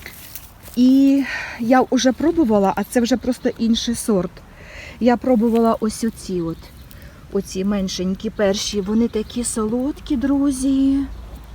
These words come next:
Зараз я спробую оце от яблучко інше. М!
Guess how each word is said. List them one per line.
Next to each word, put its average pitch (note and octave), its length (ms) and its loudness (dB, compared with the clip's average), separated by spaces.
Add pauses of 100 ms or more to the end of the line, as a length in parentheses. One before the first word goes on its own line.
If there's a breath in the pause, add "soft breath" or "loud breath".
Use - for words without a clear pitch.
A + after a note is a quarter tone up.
(320 loud breath)
Зараз B3 360 2
я B3 100 2
спробую A#3+ 600 2
оце G#3 320 -2
от F#3+ 180 0
яблучко F#3+ 680 -4
інше. G#3 480 -6 (4000)
М! G4 540 2